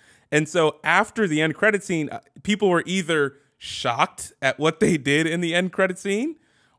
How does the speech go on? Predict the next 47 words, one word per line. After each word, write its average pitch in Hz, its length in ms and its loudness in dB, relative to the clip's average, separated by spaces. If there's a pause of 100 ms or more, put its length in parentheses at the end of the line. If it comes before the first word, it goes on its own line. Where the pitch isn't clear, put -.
(300)
or 170 260 8
they 165 180 4
were 156 160 2
like, 131 240 0
"Wow, 156 240 4
that 147 80 2
was 147 120 0
a 139 60 -2
really 135 200 2
good 127 120 0
movie." 131 300 2
So 147 140 0
there 165 160 2
was 170 120 0
a 135 80 4
mix 160 380 0
of 147 140 -2
people, 165 320 -2
like, 117 320 -2
dazed 147 600 -4 (320)
'cause 139 120 -8
they 147 100 2
were 147 120 4
like, 127 180 0
"Oh 143 140 2
my 139 180 0
gosh, 127 640 0
that 165 240 2
means 147 400 0 (200)
yada, 120 280 0
yada, 113 220 0
yada." 127 340 0 (380)
Or 190 300 8
there 170 120 8
were 156 60 6
people 156 240 0
going, 131 280 2
"Man, 175 220 2
that 185 100 2
was 151 140 0
really 147 180 0
awesome. 143 300 -2
I 151 60 -2
gotta 127 180 -2
see 127 200 -6
it 120 80 -4
again." 117 360 -4